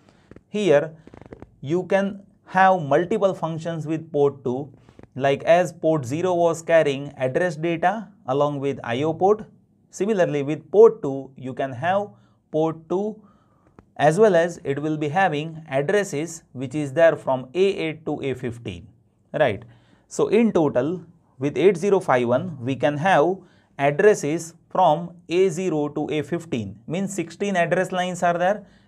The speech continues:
and eight data lines are there. Those are time multiplexed, and these ports are also used as I O ports, right? Now, my dear students, when we talk about port three, then that is also similar to other ports,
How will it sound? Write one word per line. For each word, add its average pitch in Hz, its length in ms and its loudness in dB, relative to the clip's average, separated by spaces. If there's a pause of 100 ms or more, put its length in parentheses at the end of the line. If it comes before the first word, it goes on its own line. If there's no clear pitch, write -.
and 139 240 -4
eight 180 260 2
data 135 240 2
lines 117 360 0
are 104 120 -4
there. 101 280 -14 (240)
Those 147 200 -2
are 160 140 4
time 131 300 -2
multiplexed, 113 600 -2 (420)
and 127 180 -6
these 165 220 -2
ports 202 480 2 (180)
are 143 420 0
also 160 380 2
used 139 500 -4
as 131 300 -4
I 117 180 -4
O 117 120 -2
ports, 104 520 -8 (440)
right? 131 300 2 (960)
Now, 190 420 4
my 165 140 2
dear 165 180 0
students, 165 560 -4
when 143 220 0
we 160 100 0
talk 139 220 2
about 147 400 2
port 147 320 -2
three, 151 400 0 (340)
then 175 320 -2
that 147 180 6
is 175 140 -2
also 156 380 2
similar 151 440 0
to 151 200 -4
other 127 280 4
ports, - 440 -4